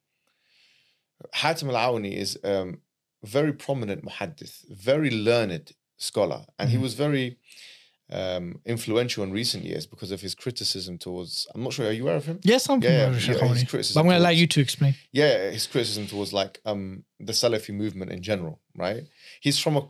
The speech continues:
Speaker 1: he's from a tribe called Al Awn, Awn tribe. He's from, it's like
Speaker 2: He's a
Speaker 1: Sharif-
Speaker 2: reformer to some extent, of course.
Speaker 1: Uh, yeah.
Speaker 2: He's seen, he's seen as someone of a reformer from that tradition.
Speaker 1: Yeah, yeah, yeah. He is. Um, having said, he's, he's a phenomenal scholar when it comes to hadith.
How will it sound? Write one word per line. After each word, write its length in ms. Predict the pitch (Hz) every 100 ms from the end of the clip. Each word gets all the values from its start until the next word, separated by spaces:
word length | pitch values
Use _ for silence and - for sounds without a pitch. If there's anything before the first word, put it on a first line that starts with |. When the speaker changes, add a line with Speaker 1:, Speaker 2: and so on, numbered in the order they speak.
| -
Speaker 1:
he's 180 | 123 117
from 140 | 139
a 20 | 120
tribe 320 | - 131 117
called 220 | 110 95
Al 80 | 95
Awn, 440 | 107 113 87 76 -
Awn 240 | 92 120 101
tribe. 320 | - 76 - _ _ _ _
He's 100 | -
from, 160 | - 98
it's 180 | 87 -
like 160 | 107 -
Speaker 2:
He's 140 | 196
a 20 |
Speaker 1:
Sharif- 80 | 196
Speaker 2:
reformer 400 | 220 - 240 170
to 100 | -
some 200 | - 135
extent, 320 | - 143 123
of 100 | 113
course. 340 | - 117 - -
Speaker 1:
Uh, 100 | 175
yeah. 220 | 220 180
Speaker 2:
He's 160 | 95 208
seen, 140 | 214
he's 160 | 185 156
seen 180 | 208 190
as 80 | 165
someone 240 | 196 190
of 80 | 160
a 60 |
reformer 380 | 156 170 220 202
from 240 | 160 196 185
that 180 | 165
tradition. 480 | - 151 151 - 107
Speaker 1:
Yeah, 160 | 120 90
yeah, 180 | 101 - -
yeah. 180 | 92 -
He 160 | 127 120
is. 220 | 104 -
Um, 420 | 117 117 110 104 - _ _ _ _ - -
having 260 | 127 165 175
said, 140 | 170
he's, 200 | 143 147
he's 220 | - 156 151
a 40 |
phenomenal 840 | 143 135 120 123 185 226 196 160
scholar 320 | - - 165 127
when 100 | 104
it 60 |
comes 160 | 110 101
to 60 |
hadith. 440 | 92 87 73 -